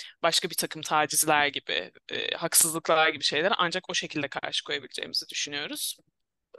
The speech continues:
Ama yani, e, günlük hayatımızda, yani şu an kişisel olarak kendi yaşadıklarımızla nasıl başa çıktığımızı sorarsan ben genelde arkadaşlarıma <laughs> anlatıyorum.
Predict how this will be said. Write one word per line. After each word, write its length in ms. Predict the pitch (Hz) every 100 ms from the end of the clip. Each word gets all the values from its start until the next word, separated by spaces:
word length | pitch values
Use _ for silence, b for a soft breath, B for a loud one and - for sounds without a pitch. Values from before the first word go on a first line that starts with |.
| - -
Ama 180 | 214 226
yani, 340 | 220 220 233 - B B B B B -
e, 480 | 190 190 185 185 180 190 - _ _ -
günlük 300 | 196 208 240
hayatımızda, 460 | 208 165 170 151 156
yani 120 | 156
şu 140 | 190
an 80 | 170
kişisel 380 | - - - 208
olarak 320 | 165 151 156
kendi 240 | 185 175
yaşadıklarımızla 720 | 190 180 170 - 175 175 190 165
nasıl 220 | 165 175
başa 180 | 170 185
çıktığımızı 760 | - - 175 165 165 175 185 - -
sorarsan 800 | - 180 190 208 - 175 262 - _ _ _ _ _ _ -
ben 200 | 190 208
genelde 320 | 220 185 190
arkadaşlarıma 760 | 214 185 226 190 - 214 220 -
<laughs> 20 |
anlatıyorum. 760 | 170 156 180 - 240 208 294